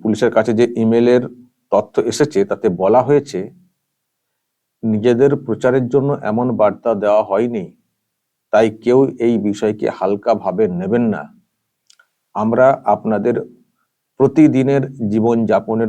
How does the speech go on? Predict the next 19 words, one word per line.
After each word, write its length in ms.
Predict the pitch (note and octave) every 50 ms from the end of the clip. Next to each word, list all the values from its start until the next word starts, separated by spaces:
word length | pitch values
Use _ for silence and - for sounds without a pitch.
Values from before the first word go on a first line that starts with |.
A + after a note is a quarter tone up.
| - -
ওপর 360 | G2+ - - A2+ C3 D3+ F3 - _ _ _ _ _
নজর 380 | G2 G#2 G#2 G2+ F#2+ G#2 F#2+ F2+
রাখছি। 440 | F#2 E2+ - - _ - - - - _ _ _ _ _ _ _ _ _ _ _ _ _ _ _ _ _ _ _ _ _ _ _ _ _ _ _ _ _ _ _ _ _ _ _ _ _ _ _ _ _ -
এই 140 | A2+ A2+ G#2
হুমকি 380 | - A2 G#2 G2+ G2+ - A2
বা-, 380 | G#2+ G#2 G#2 G#2+ - A2 G#2 G#2
বার্তা 320 | G2 F#2+ F#2 F#2 - A#2+
এড়িয়ে 400 | B2 - A#2 G#2 G2 G#2 G#2 G#2
গেলে 280 | G2+ G#2+ A#2 C3+ D#3+ E3 D#3+ - _ _ _ _
পরিণতি 460 | A2 G#2 F#2+ G2+ G#2+ G2+ - - - - _
আরো 240 | - F#2+ G#2+ A#2 C3
খারাপ 440 | - - - G#2+ A2 A2 A2 - G2+
হতে 220 | F#2 - - G2 F2+ - _ _ _ _ _ _ _
পারে, 360 | - F#2+ G2 G#2+ C3 D3+ - - - _ _ _ _ _ -
এও 200 | G#2+ A2 A#2+ A2
বলা 240 | G2+ F#2+ F#2+ F2+
হয়েছে।" 360 | - - - - _ _ - - _ _ _ _ _
বাপরে 420 | - - F#2+ - - - G#2 G2+
বাপ, 440 | G2 G2 G#2 G2+ G#2 A2 G#2+ - _